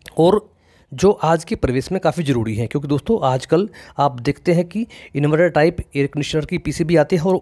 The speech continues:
इनमें इन कनेक्टरों का उपयोग करना काफ़ी ज़रूरी है, क्योंकि उनमें फ्लेमेबल रे-, रेसिस्टेंट होते हैं, जो हल्की सी भी लूजिंग वायर होने से काफ़ी नुकसान पहुंचा सकते हैं हमें भी और हमारे कस्टमर को भी। तो दोस्तों, ये था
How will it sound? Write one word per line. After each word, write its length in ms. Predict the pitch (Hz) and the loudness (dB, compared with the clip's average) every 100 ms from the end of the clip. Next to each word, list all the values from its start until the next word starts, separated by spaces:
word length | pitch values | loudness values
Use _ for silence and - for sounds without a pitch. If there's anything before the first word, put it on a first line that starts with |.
| 190 | 0
इनमें 300 | 214 247 240 | 4 4 4
इन 160 | 185 | 0
कनेक्टरों 400 | 196 151 - 175 | 0 -2 -2 -2
का 100 | - | 0
उपयोग 400 | - 143 151 151 | -2 -2 0 2
करना 260 | 139 127 185 | 2 0 -2
काफ़ी 320 | 185 - 165 | -2 -2 0
ज़रूरी 320 | 120 123 147 | 0 0 2
है, 60 | 151 | 0
क्योंकि 200 | 170 190 | 0 0
उनमें 200 | 165 202 | 2 2
फ्लेमेबल 500 | - 139 139 135 185 | 0 -2 0 2 2
रे-, 280 | 135 131 131 | 2 2 2
रेसिस्टेंट 560 | 139 131 123 - 156 180 | 0 0 0 0 0 0
होते 220 | 147 - | 0 0
हैं, 120 | 202 | 0
जो 320 | 170 147 208 254 - - - - _ - | 0 2 2 2 -8 -20 -20 -20 _ -6
हल्की 220 | 170 254 | -2 0
सी 120 | 247 | 0
भी 100 | 214 | 2
लूजिंग 340 | 180 160 202 180 | 2 2 2 4
वायर 140 | 185 | 4
होने 180 | 156 151 | 2 0
से 200 | - 226 | -2 -4
काफ़ी 320 | - 135 156 | -2 -4 -2
नुकसान 340 | 143 - 135 160 | -6 -4 -4 -4
पहुंचा 260 | 123 117 147 | -6 0 -2
सकते 280 | 120 - 185 | -2 -4 -2
हैं 100 | 220 | 0
हमें 280 | 135 135 | 0 0
भी 120 | 131 185 | 0 0
और 120 | 127 | 0
हमारे 200 | 123 127 | 0 0
कस्टमर 360 | 131 - 135 | -2 -2 -4
को 140 | 113 107 | -4 -8
भी। 160 | - - - _ | -14 -18 -20 _
तो 60 | 151 | 0
दोस्तों, 280 | 165 - 269 | 0 2 -4
ये 220 | 131 147 | -2 0
था 280 | 165 185 269 | 2 0 -2